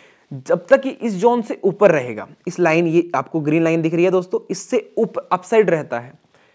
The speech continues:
तब तक मुझे इसमें, आप देखोगे तब तक ही मुझे प्रॉफिट होगा। अगर इस लाइन से नीचे चला गया, अब देखो for example अगर ये इस लाइन से नीचे क्लोज करता है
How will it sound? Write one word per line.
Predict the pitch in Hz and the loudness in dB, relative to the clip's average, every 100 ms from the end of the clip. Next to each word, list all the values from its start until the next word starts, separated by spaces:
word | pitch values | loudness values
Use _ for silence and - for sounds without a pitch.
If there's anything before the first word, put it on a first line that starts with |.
| _ 208 | _ -2
तब | 208 277 | 0 2
तक | 285 - _ 185 | 0 -2 _ -6
मुझे | 185 214 | -4 -2
इसमें, | 208 - 202 269 - _ _ - | -4 -2 -6 -6 -14 _ _ -6
आप | 151 | -6
देखोगे | 147 151 160 220 - | -4 -4 -2 -4 -2
तब | 180 - | -6 -2
तक | 208 | -2
ही | 233 | -2
मुझे | 220 226 | -2 0
प्रॉफिट | 214 190 196 | -2 -2 -2
होगा। | 196 208 - | -2 -2 -6
अगर | 160 175 | -2 -2
इस | - 220 | -2 -4
लाइन | 202 202 | 0 0
से | 202 214 | 0 -2
नीचे | 151 180 | -2 -4
चला | 165 120 | -4 -6
गया, | 110 - | -8 -10
अब | 143 | -4
देखो | 151 151 147 | -4 -2 -6
for | 143 | -4
example | 127 117 117 151 147 | -4 -6 -6 -6 -6
अगर | - 143 | -4 -2
ये | 170 | -2
इस | - 208 202 | -4 -6 -2
लाइन | 190 180 | 0 0
से | 185 | -4
नीचे | 170 175 | -4 -4
क्लोज | 160 156 151 | -2 -2 -2
करता | 135 123 131 | -8 -6 -8
है | 175 | -8